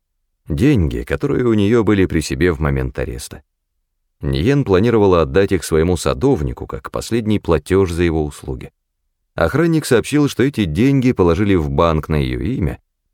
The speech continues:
и Ньен может приобрести на них предметы первой необходимости.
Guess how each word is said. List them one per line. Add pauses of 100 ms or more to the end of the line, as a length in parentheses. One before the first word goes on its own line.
и
Ньен
может
приобрести
на
них
предметы
первой
необходимости.